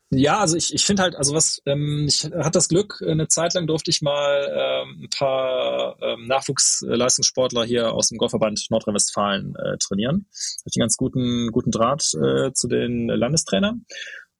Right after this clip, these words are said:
Und, ähm, dann, äh, kamen die zu mir zum Assessment und haben wir überlegt, okay, was können wir mit denen machen? Die waren so, wie alt waren die denn da, die Jungs und Mädels? Ich glaub, so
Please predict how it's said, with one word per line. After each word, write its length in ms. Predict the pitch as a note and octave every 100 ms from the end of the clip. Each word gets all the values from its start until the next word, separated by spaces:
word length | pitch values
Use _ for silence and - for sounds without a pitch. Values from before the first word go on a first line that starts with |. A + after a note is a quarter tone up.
| -
Und, 680 | C#3 C#3+ D3 D3+ - - -
ähm, 960 | C3 C3 C3 C3+ C3+ C3+ C3+ C3+ D3 C3+
dann, 420 | B2 B2+ C3+ C3
äh, 300 | C3 - A#2+
kamen 240 | A#2+ C#3+ C3+
die 80 | A2+
zu 180 | -
mir 220 | F#3 G3+ -
zum 140 | C#3
Assessment 600 | A#2+ F#3+ - F3+ F3+ E3+
und 120 | D#3+
haben 100 | B2+
wir 80 | C#3+
überlegt, 340 | C3 B2+ C3 B2
okay, 200 | C#3 B2
was 120 | -
können 120 | B2+
wir 20 | A2+
mit 40 |
denen 80 | A2+
machen? 200 | D3+ C3+
Die 100 | A#2
waren 180 | C#3 C#3
so, 300 | B2+ B2 -
wie 80 | -
alt 100 | -
waren 80 | A#2+
die 80 | G#2+
denn 80 |
da, 120 | G2 G2
die 100 | G2+
Jungs 200 | G#2 G#2
und 60 |
Mädels? 240 | G2+ G2+ -
Ich 60 |
glaub, 120 | - -
so 380 | - A#2 A2+